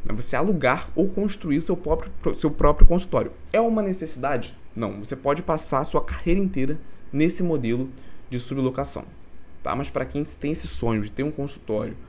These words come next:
pra quem acha que, quem já fez as contas e fez o, um plano ali de, estruturou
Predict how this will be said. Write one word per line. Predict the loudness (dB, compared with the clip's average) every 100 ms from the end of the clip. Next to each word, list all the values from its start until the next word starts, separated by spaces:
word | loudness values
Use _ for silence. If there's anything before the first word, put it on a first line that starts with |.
| -18 -6
pra | -6
quem | -4 -4
acha | -2 -2 -4
que, | -10
quem | -8 -4
já | -4
fez | -2 -2
as | -4
contas | -4 -4 -4 -10 -14 -12 -10 -6 -6
e | -6
fez | -4 -2 0 -2
o, | -4 -4 -6 -10 -10
um | -10
plano | -4 0 2 2
ali | 0 -2
de, | -4 -8 -8 -10 -12 -10 -10 -8 -8 -10
estruturou | -8 -6 -4 0 0 0